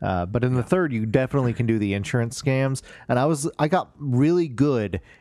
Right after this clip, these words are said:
Speaker 1: at making sure that I would get hit and then bounce high enough that I could just bounce off the roofs of, like, four different cars,
Speaker 2: <laughs>
Speaker 1: and then they would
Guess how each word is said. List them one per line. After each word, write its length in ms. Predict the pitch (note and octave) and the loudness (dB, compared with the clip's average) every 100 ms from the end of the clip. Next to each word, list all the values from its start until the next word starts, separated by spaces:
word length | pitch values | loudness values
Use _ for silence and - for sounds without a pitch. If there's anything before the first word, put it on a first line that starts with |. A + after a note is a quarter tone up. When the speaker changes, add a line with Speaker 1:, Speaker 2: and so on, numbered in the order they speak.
| - | -2
Speaker 1:
at 80 | |
making 300 | A#2 C3 C#3+ | 0 0 0
sure 140 | B2+ D3+ | 0 0
that 100 | C3+ | 2
I 60 | A2 | 0
would 180 | G#2 | -2
get 240 | G#2 D3 - | 0 -2 0
hit 460 | C3 D#3 A3 - - | 0 2 0 -2 -4
and 120 | C#3+ | 0
then 140 | C3 | 0
bounce 340 | A2 B2 D3+ - | 0 -2 -2 -2
high 180 | F#3 F#3 | -2 0
enough 260 | F#3+ G#3 | 0 0
that 100 | - | 0
I 40 | C#3 | -2
could 120 | B2 | 0
just 200 | C3+ - | -2 0
bounce 300 | B2 A#2+ C#3 | -2 0 0
off 200 | D#3 C#3 | 0 0
the 100 | C#3+ | -2
roofs 440 | A2+ B2+ D#3+ - | 0 0 -2 -2
of, 140 | D#3 B2+ | -2 0
like, 220 | C#3 A#2+ | 0 0
four 280 | - D#3 E3 | 2 2 4
different 300 | D#3 F3 D3+ | 2 0 0
cars, 480 | D#3+ E3+ G3+ A3 - B3 - | 0 2 0 -2 0 -2 0
Speaker 2:
<laughs> 200 | D#4+ D3+ | 0 2
Speaker 1:
and 160 | D#3 | 2
then 100 | F3+ | 2
they 140 | F3 D3 | 2 2
would 140 | B2 | 0